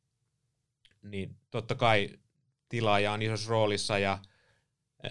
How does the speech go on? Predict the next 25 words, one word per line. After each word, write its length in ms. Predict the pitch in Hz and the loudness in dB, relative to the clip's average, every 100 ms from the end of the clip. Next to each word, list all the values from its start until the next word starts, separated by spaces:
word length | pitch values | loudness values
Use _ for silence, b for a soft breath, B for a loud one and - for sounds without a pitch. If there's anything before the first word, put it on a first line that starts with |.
| - | -12
m-, 180 | - 104 | -12 -12
mut 300 | - 107 101 | -12 -8 -4
et 140 | 104 101 | -2 -2
sit 180 | 107 104 | -2 -2
jos 140 | 104 | -2
miettii 400 | 107 98 - 104 | 0 -2 -2 -2
niinku 240 | 101 101 | -2 2
laajasti 480 | 104 107 101 98 101 | 6 6 6 2 0
erilaisia 460 | 101 98 92 92 98 | 0 0 0 -2 -4
tilaajia, 540 | 101 95 87 90 92 | -4 -2 -2 -4 -8
niin 140 | 92 92 | -8 -6
sielläkin 400 | 92 90 92 98 | -6 -6 -6 -6
on 60 | |
tietysti 300 | 95 95 - - | -6 -8 -10 -10
erilaista 520 | 95 87 85 87 - | -8 -6 -8 -8 -12
kyvykkyyttä 640 | - 90 82 - 85 - | -14 -12 -14 -14 -14 -8
ja 100 | 82 | -6
osaamista 640 | 82 85 80 82 85 - 82 - - _ _ | -6 -8 -10 -10 -10 -8 -8 -10 -20 _ _
lähteä 640 | - 87 82 - 90 85 73 _ - 95 | -12 -8 -8 -8 -8 -6 -8 _ -12 0
vaatimaan 840 | 98 92 90 95 90 85 90 92 | 2 2 2 -4 -6 -6 -8 -10
niinku 300 | 92 90 92 | -14 -14 -12
uusinta 460 | 110 101 104 98 90 | -6 -4 -4 -4 -4
uutta 480 | 90 95 98 98 90 | -6 -8 -8 -6 -6
ja, 160 | 87 92 | -6 -6
ja, 240 | 92 - | -8 -10